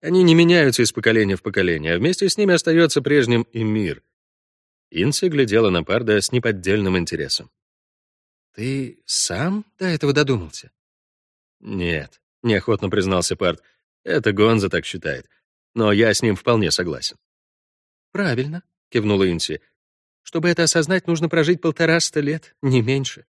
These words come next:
Долгоживущие расы слишком консервативны. Им и в голову не приходит, что мир может когда-нибудь измениться. Он остается прежним, таким же, каким был пятьсот, тысячу, десять тысяч лет назад».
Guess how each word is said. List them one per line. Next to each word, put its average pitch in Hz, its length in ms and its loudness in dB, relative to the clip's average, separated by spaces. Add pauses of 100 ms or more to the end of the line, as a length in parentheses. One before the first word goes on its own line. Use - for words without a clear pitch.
(520)
Долгоживущие 202 600 0
расы 196 280 2
слишком 185 340 -2
консервативны. 156 840 -4 (440)
Им 226 180 2
и 208 60 6
в 180 60 -2
голову 202 300 0
не 113 100 0
приходит, 139 400 -2
что 120 220 -4
мир 135 240 0
может 110 240 -6
когда-нибудь 123 460 -4
измениться. 127 560 -2 (440)
Он 131 160 0
остается 135 460 2
прежним, 143 440 -2
таким 214 280 -4
же, 190 80 0
каким 190 280 -2
был 190 140 2
пятьсот, 190 540 -2 (300)
тысячу, 190 420 -4
десять 196 400 -2
тысяч 196 320 -8
лет 151 200 -6
назад». 113 360 -6